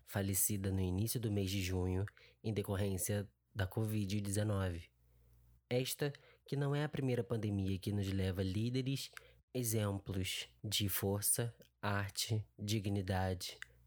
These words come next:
solidariedade, companheirismo, pioneirismo, desenvolvimento, resistência, política e, acima de tudo,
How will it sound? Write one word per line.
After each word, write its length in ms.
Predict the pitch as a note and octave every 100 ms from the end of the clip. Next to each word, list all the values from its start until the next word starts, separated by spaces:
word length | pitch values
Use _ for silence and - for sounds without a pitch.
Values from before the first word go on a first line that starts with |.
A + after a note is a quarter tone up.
| -
solidariedade, 1040 | - A2+ G#2+ G2 F#2+ F#2+ F2 F2+ F#2 F2+ - - - _
companheirismo, 1080 | A2+ A2 G#2+ G2+ F#2+ F2+ F#2 F2+ F2 F#2 F2+ - - - -
pioneirismo, 1080 | A#2 G#2 G2+ G2 F#2 F#2 F#2 F2 F#2+ F#2 - _ - - - - - _
desenvolvimento, 1160 | C3 A#2+ A2+ G#2 G#2+ G2 G#2 G2 F#2+ F#2+ - G2 - - - -
resistência, 1160 | - B2 A2+ G#2+ G#2 - F#2+ F#2+ - - F#2 F#2 - - -
política 840 | - A#2 G2+ G2 - - - G2 F#2+ _ - - - - - - - -
e, 200 | A2 G#2+
acima 440 | G#2 - - A#2+
de 140 | A#2 A2+
tudo, 500 | - G2+ F2+ F2+